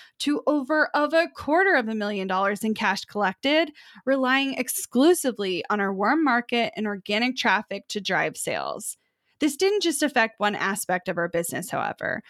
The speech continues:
We completely shut down paid ads, went nearly dark on social, and didn't try any trendy marketing tactics for an entire year. We did just what we know works, and we had our best year yet. I hope you're ready.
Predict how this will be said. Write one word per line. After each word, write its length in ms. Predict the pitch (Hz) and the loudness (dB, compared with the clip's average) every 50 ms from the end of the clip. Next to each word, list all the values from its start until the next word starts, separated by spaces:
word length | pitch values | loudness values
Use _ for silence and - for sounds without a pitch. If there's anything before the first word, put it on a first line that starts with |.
| - - _ - | -20 -14 _ -2
We 140 | 254 277 | -2 0
completely 600 | 262 - 294 262 262 - - 247 254 - 330 339 330 | 2 2 0 0 0 -2 -2 -2 0 0 0 0 0
shut 260 | - - 269 262 202 | 2 2 0 0 0
down 260 | 240 214 208 208 208 | 0 -2 -2 -2 -2
paid 300 | 208 - - 202 202 196 | -4 -4 -4 -4 -2 -2
ads, 400 | - 120 151 160 170 - - - - - - _ _ | 0 0 0 0 0 -2 -6 -14 -20 -20 -20 _ _
went 140 | - 247 247 | -6 -4 -2
nearly 460 | - 233 226 233 233 240 254 269 302 | 0 0 0 0 0 0 2 2 2
dark 240 | 262 294 262 262 269 | 4 4 4 2 2
on 140 | 269 269 269 | 2 0 0
social, 540 | 262 233 202 208 208 - 214 196 185 185 - - | 0 0 -2 -2 -2 -2 0 0 0 0 -2 -2
and 120 | 202 220 | -2 -2
didn't 240 | 202 233 247 247 - | 0 0 -2 -2 -2
try 280 | - - 226 214 220 - _ - - | -2 0 0 0 0 -2 _ -6 -2
any 300 | 269 277 285 302 330 311 | 0 2 2 2 2 0
trendy 360 | - - - 247 247 254 247 | -2 -2 -2 0 0 2 0
marketing 460 | 233 202 175 190 - - 196 190 196 | 0 0 0 -2 -2 -4 -6 -4 -4
tactics 500 | - - - 175 175 - 180 - - - - _ _ _ - | -4 -4 -4 -4 -4 -6 -8 -10 -10 -12 -18 _ _ _ -2
for 200 | 262 294 - - | 0 0 0 2
an 140 | 311 311 302 | 2 2 2
entire 680 | 311 302 302 294 294 - - 220 220 220 226 220 214 | 4 4 4 2 2 0 0 0 0 0 0 -2 -2
year. 540 | 220 202 - 180 180 165 110 80 - - 214 _ _ _ _ _ _ _ _ _ - | -4 -4 -4 -2 -2 0 0 -2 -4 -8 -12 _ _ _ _ _ _ _ _ _ -4
We 100 | 247 254 | -2 0
did 260 | 226 - 233 214 190 | 2 2 0 0 0
just 300 | - - 185 202 - - | -2 -2 -2 -2 0 0
what 100 | 262 254 | 0 0
we 120 | - 294 294 | 2 0 0
know 180 | 285 277 285 285 | 0 0 -2 -2
works, 460 | 247 220 190 185 185 - - - - _ _ - _ _ | -2 -2 -2 -2 -2 -4 -8 -14 -14 _ _ -20 _ _
and 120 | - 220 220 | -6 -4 -2
we 140 | 226 233 220 | 0 0 0
had 240 | 202 208 208 196 - | 0 -2 -2 -4 -2
our 220 | - 208 214 208 202 _ - | -2 -2 -2 -2 -4 _ -2
best 460 | 196 175 165 208 - - - - - - | 0 0 0 -2 -6 -12 -14 -14 -14 -10
year 300 | 196 185 190 170 170 185 | -6 -2 -2 0 -2 -2
yet. 320 | 180 180 - - - - _ _ _ _ _ _ _ _ _ _ _ _ - | -4 -4 -6 -6 -6 -8 _ _ _ _ _ _ _ _ _ _ _ _ -8
I 40 | 196 | -6
hope 240 | 170 202 202 - | -4 -4 -4 -2
you're 100 | 247 254 | -2 0
ready. 400 | 262 294 294 285 262 247 247 247 | 2 2 2 2 0 -2 -4 -6